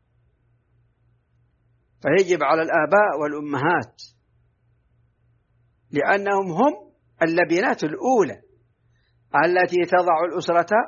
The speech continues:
أقدامها عليها، دالفة إلى المجتمع. لا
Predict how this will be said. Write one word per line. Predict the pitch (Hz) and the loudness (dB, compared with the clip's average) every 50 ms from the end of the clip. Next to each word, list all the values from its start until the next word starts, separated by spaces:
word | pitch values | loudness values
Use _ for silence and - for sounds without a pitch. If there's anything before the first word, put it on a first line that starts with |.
| - - | -4 -8
أقدامها | 165 135 127 135 127 160 180 175 160 151 147 139 135 123 117 | -8 -6 -6 -2 2 2 2 2 2 0 -2 -4 -2 -2 -2
عليها، | 120 120 113 117 117 98 - - - _ _ _ _ _ _ _ _ _ _ _ _ _ _ _ _ _ _ _ _ _ _ _ _ _ _ _ _ _ _ _ _ _ _ - | -2 -4 -4 -8 -10 -12 -16 -20 -20 _ _ _ _ _ _ _ _ _ _ _ _ _ _ _ _ _ _ _ _ _ _ _ _ _ _ _ _ _ _ _ _ _ _ -6
دالفة | - 131 175 196 208 208 208 220 185 208 220 202 - 247 254 240 196 175 208 | 0 2 4 6 6 4 4 2 2 2 0 0 2 0 -2 -2 -2 -2 0
إلى | 196 196 | 2 2
المجتمع. | 185 175 170 175 156 135 - - 165 170 151 123 101 - _ _ _ _ _ _ _ _ _ _ _ _ _ _ _ _ _ _ _ _ _ _ _ _ _ _ _ _ _ _ _ _ _ _ _ _ _ | 0 -2 -4 -8 -8 -6 -2 0 0 0 0 -4 -8 -10 _ _ _ _ _ _ _ _ _ _ _ _ _ _ _ _ _ _ _ _ _ _ _ _ _ _ _ _ _ _ _ _ _ _ _ _ _
لا | - - 147 143 | -12 -4 0 2